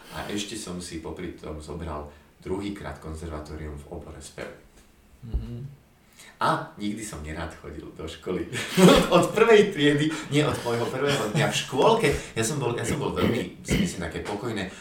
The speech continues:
Speaker 1: možno také celkom akože živé dieťa, ale, ale nerobil som veľa neplechy. Hej, bol som pomerne poslušný. A doviedli ma do škôlky, ja si pamätám prvý deň v škôlke, lebo ja som tam chytil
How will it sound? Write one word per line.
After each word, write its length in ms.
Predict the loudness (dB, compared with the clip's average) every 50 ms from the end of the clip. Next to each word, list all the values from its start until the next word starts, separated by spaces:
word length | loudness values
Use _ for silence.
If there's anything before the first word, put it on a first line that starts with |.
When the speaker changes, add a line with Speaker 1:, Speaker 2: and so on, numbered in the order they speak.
| -6
Speaker 1:
možno 260 | -2 0 0 2 2 0
také 80 | 0
celkom 240 | 0 -2 -2 -2 -2
akože 220 | -4 -6 -6 -6 -6
živé 320 | -4 -4 -2 -2 -2 -2
dieťa, 200 | -2 -4 -4 -4 -2
ale, 180 | -2 -2 -2 -2
ale 180 | -2 -4 -4 -2
nerobil 320 | 0 0 0 0 0 -2
som 240 | -4 -4 -4 -6 -4
veľa 240 | -4 -4 -4 -4 -4
neplechy. 480 | -6 -8 -8 -10 -12 -12 -12 -12 -6 -4
Hej, 160 | -4 -2 -2
bol 80 | -4
som 160 | -6 -6 -8 -8
pomerne 400 | -6 -6 -4 -4 -6 -8 -8 -8
poslušný. 480 | -8 -8 -6 -6 -6 -6 -6 -8 -10 -10 -12 -16 -16 -16 -18 -18 -18 -20 -20 -12
A 400 | -8 -6 -4 -4 -2 -4 -4 -6 -8 -12 -14 -14 -14 -14 -16 -18 -18 -10
doviedli 500 | -4 -2 -2 0 0 -2 -2 -2 -2 -2
ma 160 | -2 -2 -4
do 160 | -4 -6 -6
škôlky, 720 | -8 -10 -10 -8 -6 -4 -4 -4 -4 -4 -4 -4 -4 -4
ja 40 | -8
si 120 | -10 -8 -8
pamätám 400 | -6 -6 -6 -6 -8 -10 -10 -10
prvý 220 | -10 -10 -10 -10
deň 100 | -10 -10
v 140 | -10 -12 -12
škôlke, 440 | -12 -8 -8 -6 -6 -6 -6 -6 -6 -6 -6 -10 -16 -20 -20 -20 -20 _
lebo 220 | -10 -8 -6 -6 -6
ja 100 | -6 -6
som 220 | -8 -8 -10 -10
tam 100 | -10 -10
chytil 600 | -10 -10 -12 -14 -12 -10 -8 -8 -8 -8 -10 -12